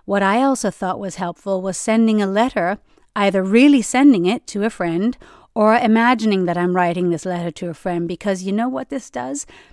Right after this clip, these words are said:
It'll make you reflect in a different way, because now there's an addressee, a concrete person who might read these words. And there's a lot of power in that when we suddenly know, "Oh, there's an audience, there's a witness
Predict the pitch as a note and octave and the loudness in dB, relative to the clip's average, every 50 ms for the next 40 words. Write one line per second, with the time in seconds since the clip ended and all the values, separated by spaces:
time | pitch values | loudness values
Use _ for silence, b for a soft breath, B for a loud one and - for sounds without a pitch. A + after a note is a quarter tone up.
0 | B B B B B - A#3+ - A#3+ A3+ A3 A3 G#3+ A3 A3 A#3+ A3+ - - A#3 | B B B B B -6 -4 -4 -4 -2 -2 0 0 0 0 -2 -4 -6 -6 -4
1 | G#3+ G3+ G3+ F#3 - - - A#3 A3+ F#3+ - - - - G#3 F#3 F#3 F3 G3+ F3 | -4 -2 -4 -6 -6 -6 -4 -4 -4 -4 -4 -8 -10 -8 -4 -4 -4 -4 -4 -6
2 | - - F#3+ F#3+ F#3 F#3 G3 G3+ F3 E3 F3 F3 F3+ - - _ - G#3+ G3+ - | -8 -8 -8 -6 -4 -2 -2 -2 -2 -2 -6 -10 -14 -16 -18 _ -10 -8 -6 -4
3 | G3+ F#3+ F#3 F#3 G3 G3+ G3+ G3+ G3 F#3+ F#3 F3+ D#3+ F3+ F#3+ G3 G3 F3+ F3 E3 | -4 -4 -2 0 0 0 0 0 0 0 -2 -2 -2 -4 -6 -6 -6 -6 -6 -6
4 | F3+ D#3+ - - - G#3+ G#3 F3+ E3 D#3+ E3 b b b b - G3+ - - A3 | -8 -10 -10 -10 -8 -8 -10 -10 -10 -12 -14 b b b b -14 -12 -10 -6 -4
5 | G3 G3 G3 - G3 F#3 F#3 _ - - G#3 G3+ G3 - - F3+ E3+ E3+ F3 b | -4 -4 -4 -4 -6 -10 -10 _ -12 -8 -8 -8 -8 -8 -8 -8 -6 -8 -8 b
6 | b b b b - G#3+ G#3 G3+ F#3+ F3+ F3+ F#3 F#3+ - - G3 F#3 F#3+ F3+ F3 | b b b b -4 -2 0 0 2 0 0 -2 -4 -8 -10 -8 -6 -6 -4 -6
7 | F3+ E3 - - F#3 F3+ F3+ E3+ E3+ E3+ D#3 - F#3 G3+ F#3 F#3 F3 D#3+ C#3 D3 | -6 -8 -10 -14 -10 -8 -6 -6 -6 -8 -10 -12 -14 -10 -8 -8 -6 -8 -8 -12
8 | E3+ - - - _ _ _ _ _ - F#3 F3 E3 E3+ E3 D#3+ D3+ D3 D#3+ E3+ | -14 -16 -16 -18 _ _ _ _ _ -10 -8 -6 -6 -6 -8 -8 -10 -10 -10 -10
9 | F3 F#3 G3 F#3 F3+ G3+ G3+ F#3 - - - G3 F#3+ F#3 F#3+ F#3 F3+ F3 E3+ E3+ | -8 -6 -4 -4 -4 -4 -6 -6 -8 -8 -6 -6 -4 -2 -2 -4 -4 -4 -4 -4
10 | F3 E3 E3 - - F3 F3+ F3 E3+ E3+ E3+ E3+ E3 D#3+ - - - F#3 F#3+ G#3+ | -6 -6 -8 -10 -10 -8 -8 -6 -6 -4 -4 -6 -6 -8 -10 -12 -10 -8 -6 -4
11 | A3 G#3+ G#3+ G3+ G3+ G#3 G#3 F#3+ E3+ D#3+ D#3+ D#3 b b b b b b b b | -4 -4 -2 -2 -2 -2 -2 -2 -4 -4 -6 -10 b b b b b b b b
12 | b b - F#3+ E3+ F3 F3+ F#3+ F#3+ A3+ G#3 F#3+ E3+ F3 F#3 F#3 F3 F3 E3 D#3+ | b b -10 -8 -4 -2 -2 -2 0 0 0 0 2 0 0 -2 -2 -4 -6 -6
13 | D#3 - - - - - F#3+ F#3 F3 E3+ F3 E3+ E3+ F3 F#3+ G#3 - F3 F3 E3 | -8 -10 -12 -12 -10 -8 -6 -6 -4 -4 -6 -6 -6 -6 -8 -8 -6 -4 -4 -4
14 | D3+ - - - | -6 -8 -14 -18